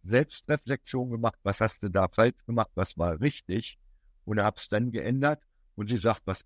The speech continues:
ganz wichtig war, und das fand ich einen tollen Satz, den ich auch immer für mich in Anspruch genommen habe, wenn ich einen Fehler gemacht habe, auch als Führungskraft gehe ich hin zu meinem Team und sage,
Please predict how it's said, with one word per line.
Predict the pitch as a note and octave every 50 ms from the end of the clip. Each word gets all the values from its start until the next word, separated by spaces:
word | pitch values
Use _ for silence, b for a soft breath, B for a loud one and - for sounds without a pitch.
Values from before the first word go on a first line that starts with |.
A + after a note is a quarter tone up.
| _ _
ganz | - C3+ D#3+ E3+ D#3 - - -
wichtig | - A#2+ B2 - - - F2+ E2 -
war, | E2 C#2+
und | D2+ D#2+ F2
das | F2 -
fand | - G#2 G#2 G2
ich | F2 -
einen | F#2+ F2+ -
tollen | - - C3+ B2+ B2 B2 G2+
Satz, | F#2 G2 C#3 - - - - _ _ _ _ _ - - _ _ _ -
den | E2+ F#2+ - -
ich | - B2+ - -
auch | - A2+ G#2 - - -
immer | C3+ C#3 C#3 C3 B2
für | - - G2+
mich | A2 C3+ C3+ - - - -
in | D#2 D#2+ -
Anspruch | - D#2+ E2+ - - - E2+ D2+ - -
genommen | D#2+ D#2 D2+ C#2+ D#2 E2+ F2 F2 E2
habe, | E2 E2 F#2 - A#2+ B2 - _ _ _ _ _ _ _ _ _ -
wenn | E2+ A2 D3 F3
ich | E3+ B2 A#2+ -
einen | B2+ C3 C3+ B2+
Fehler | - - B2+ B2+ C3+ C3+ C3 B2 - _ _ _
gemacht | - G2 G2+ G#2 G2 - - - -
habe, | C#2+ C2 C2+ D2 F2 G#2+ - _ _ _ _ _ _ _ _ _ _ _ _ _ _ _ _ _ _ _
auch | - C3 D3 C3
als | E2 A#2+ A#2 -
Führungskraft | - - B2 G2+ F2+ F2 D#2+ - - F#2+ F#2 - _
gehe | - F#2+
ich | F2 - -
hin | A2 A#2+ C3
zu | A#2+ - A2+
meinem | G#2 G2 F#2+ G2 G2 -
Team | - - G2+ G2+ F2+
und | D#2+
sage, | E2+ E2 D#2+ D2+ D2+